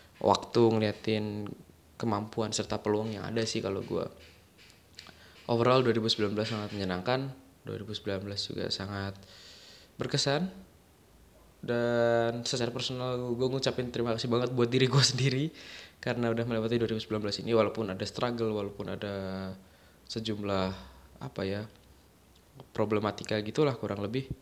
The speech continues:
tapi bisalah diberesin. Dan terima kasih banget udah dengerin The Pods. Sampai jumpa di dua ribu dua puluh dengan obrolan yang lebih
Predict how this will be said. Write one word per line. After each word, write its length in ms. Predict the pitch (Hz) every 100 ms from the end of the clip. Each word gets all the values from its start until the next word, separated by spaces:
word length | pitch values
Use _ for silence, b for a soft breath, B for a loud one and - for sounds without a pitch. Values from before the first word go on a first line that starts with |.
| - -
tapi 480 | - 117 117 113 - - - 113
bisalah 320 | - 107 95 - - - - - -
diberesin. 960 | - 110 104 104 101 95 85 - 80 82 - - B B B B -
Dan 720 | 104 104 104 101 104 101 101 - - - -
terima 160 | 104 107
kasih 160 | 110
banget 320 | 110 104 123 117
udah 240 | 107 104
dengerin 640 | 107 104 101 101 101 98
The 160 | - 98
Pods. 560 | - 107 - - - B B B B -
Sampai 280 | - 113 110
jumpa 360 | 107 110 113
di 480 | 110 107 104 104 104
dua 120 | 110 113
ribu 160 | 107
dua 80 | 110
puluh 360 | 104 107 117 120
dengan 480 | - 104 104 101 101 92
obrolan 400 | 104 107 101 104
yang 200 | 104 104
lebih 320 | 104 101 104